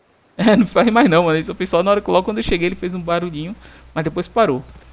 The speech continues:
Então é aqui, cara. Chegou aqui, ó. Só você passar aqui em cima. E,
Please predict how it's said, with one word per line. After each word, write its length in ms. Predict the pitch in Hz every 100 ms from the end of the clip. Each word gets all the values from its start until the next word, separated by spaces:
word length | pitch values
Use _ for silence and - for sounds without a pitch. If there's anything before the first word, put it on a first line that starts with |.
| -
Então 220 | - 269
é 60 | 302
aqui, 260 | 320 220 151
cara. 300 | 120 123 - -
Chegou 240 | 269 262
aqui, 220 | 254 294
ó. 100 | 247 -
Só 180 | - 214
você 180 | 220
passar 280 | 220 208 -
aqui 120 | 185
em 60 | 202
cima. 340 | 190 202 233 294 - - - - _ - - - - -
E, 180 | 220 277